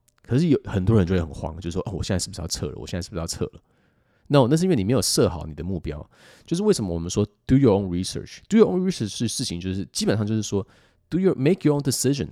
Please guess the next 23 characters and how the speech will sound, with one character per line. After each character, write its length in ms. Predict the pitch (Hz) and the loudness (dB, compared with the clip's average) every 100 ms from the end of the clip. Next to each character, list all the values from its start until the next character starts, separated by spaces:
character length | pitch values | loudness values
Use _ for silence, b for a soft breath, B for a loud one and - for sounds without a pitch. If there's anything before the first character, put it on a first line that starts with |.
| - | -6
就 120 | 143 | -6
是 240 | 156 147 | -4 -4
好， 140 | 113 95 | 0 0
我 80 | 90 | 2
这 80 | |
个 80 | 170 | -2
币 140 | 151 127 | -2 -4
不 120 | 92 | -4
错， 320 | - 139 87 | 0 0 0
那 100 | 131 | -2
我 100 | 98 | -4
觉 140 | 87 95 | -2 -6
得 60 | |
可 120 | - 98 | -4 -6
以 80 | |
买。 220 | 127 110 78 | -4 -4 -4
OK， 300 | - 127 123 B B B - | -6 -2 -2 B B B -2
那 160 | 185 | 0
你 160 | 135 175 | 2 0
买 240 | 180 85 | 0 -2
的 100 | 85 | -2
时 180 | - 95 | -4 0
候， 240 | 131 92 | 0 0